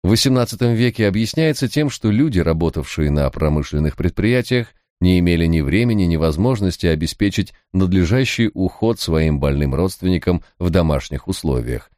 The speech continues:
и поэтому сдавали их в подобные заведения на длительный срок. В доиндустриальном обществе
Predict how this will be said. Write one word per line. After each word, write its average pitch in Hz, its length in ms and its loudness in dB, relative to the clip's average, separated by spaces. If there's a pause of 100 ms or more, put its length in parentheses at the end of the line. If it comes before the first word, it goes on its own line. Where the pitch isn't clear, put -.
(160)
и 71 100 0
поэтому 87 440 2
сдавали 90 440 2
их 120 180 -2
в - 40 -20
подобные 78 480 0
заведения 76 720 -2 (140)
на 98 140 2
длительный 71 500 -2
срок. - 400 -12 (840)
В 90 140 4
доиндустриальном 123 1000 0
обществе 69 720 -6